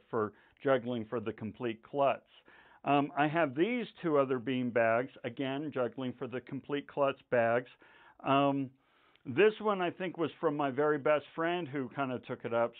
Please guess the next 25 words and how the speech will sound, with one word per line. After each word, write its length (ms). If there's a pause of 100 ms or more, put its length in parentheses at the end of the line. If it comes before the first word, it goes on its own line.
screwed 260
around, 320
and 180
then 220
said, 160
"Forget 320
about 300
it," 80
and 160
he 100
gave 280
me 100
his 180
balls, 260
and 140
I 80
have 160
one 240
left. 320 (480)
And 140
this 180
was 240
from 220
my 140
first 320